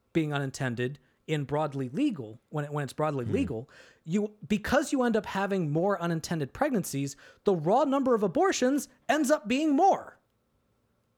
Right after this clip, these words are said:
Speaker 1: So that forty percent is forty percent of a significantly higher number.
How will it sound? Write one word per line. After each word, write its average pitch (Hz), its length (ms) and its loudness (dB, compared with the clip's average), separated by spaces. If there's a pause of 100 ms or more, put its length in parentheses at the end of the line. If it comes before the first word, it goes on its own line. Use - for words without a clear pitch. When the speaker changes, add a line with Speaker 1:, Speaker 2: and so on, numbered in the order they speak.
(180)
Speaker 1:
So 226 340 4
that 226 240 0
forty 277 220 0
percent 262 420 -4
is 214 140 -2
forty 240 260 0
percent 247 480 -2
of 208 140 -2
a 214 80 0
significantly 180 680 -4
higher 156 360 -2
number. 220 520 -2